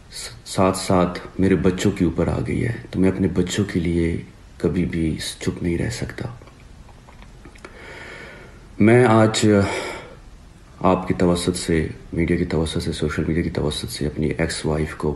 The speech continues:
पचास करोड़ का हर्जाना भेज रहा हूँ। इसके साथ-साथ मैं आप सबको बताता चलूँ कि मेरे बच्चे जो हैं वो अमेरिकन सिटीजन हैं और वो दुबई की residents हैं। Last year से हमारी custody का case चल रहा है दुबई में,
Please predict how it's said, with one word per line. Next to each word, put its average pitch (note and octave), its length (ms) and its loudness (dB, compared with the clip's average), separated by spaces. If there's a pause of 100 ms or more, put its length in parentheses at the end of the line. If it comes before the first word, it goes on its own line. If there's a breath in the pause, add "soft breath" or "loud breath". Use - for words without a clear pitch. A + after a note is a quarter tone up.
पचास - 380 -4
करोड़ D2+ 240 -2
का - 120 -6
हर्जाना D#2 340 -2
भेज D#2+ 300 -4
रहा F2 100 0
हूँ। G2 120 -4 (1900 loud breath)
इसके A2+ 220 4
साथ-साथ G#2 520 4
मैं G#2 120 6
आप G2 80 6
सबको G2+ 320 2
बताता F#2 360 2
चलूँ F#2+ 280 4
कि F2+ 100 0
मेरे F#2+ 240 4
बच्चे F#2 360 2
जो F#2 160 4
हैं E2+ 220 2
वो E2 120 2
अमेरिकन E2+ 360 2
सिटीजन F2+ 560 0
हैं D#2 200 0 (320)
और E2+ 120 -2
वो E2+ 80 2
दुबई E2 300 2
की D#2+ 140 0
residents D#2 600 0
हैं। D2+ 180 -6 (2000 loud breath)
Last G2+ 360 4
year G2+ 120 6
से G2 160 0
हमारी F#2 300 6
custody F#2 440 2
का F#2 120 2
case F2+ 360 0
चल D#2+ 120 2
रहा E2 100 2
है D#2 80 2
दुबई D#2+ 280 2
में, D#2 320 0